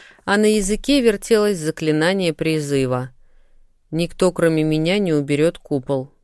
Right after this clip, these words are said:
поэтому сядь и ешь". Если он хотел запугать меня еще больше, у него получилось. "Чего ты хочешь?"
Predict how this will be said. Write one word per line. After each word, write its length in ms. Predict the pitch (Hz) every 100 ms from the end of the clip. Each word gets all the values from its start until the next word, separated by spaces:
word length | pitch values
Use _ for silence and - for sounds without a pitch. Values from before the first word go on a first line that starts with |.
| -
поэтому 360 | 147 156 175 170
сядь 440 | - 220 240 -
и 120 | -
ешь". 640 | 190 170 139 127 127 - _ _ _ _ _ _ _ _ _ _
Если 340 | 143 165 - 190
он 120 | 180
хотел 380 | 180 - 185 175
запугать 540 | 165 - 160 170 -
меня 280 | 180 170 160
еще 340 | 147 - 143
больше, 460 | 139 151 165 - 196
у 80 | 190
него 260 | 170 156
получилось. 800 | - 185 220 - 226 143 - - _ _ _ _ _ _ _ _
"Чего 300 | - 170 165
ты 120 | 165
хочешь?" 540 | 196 175 135 - -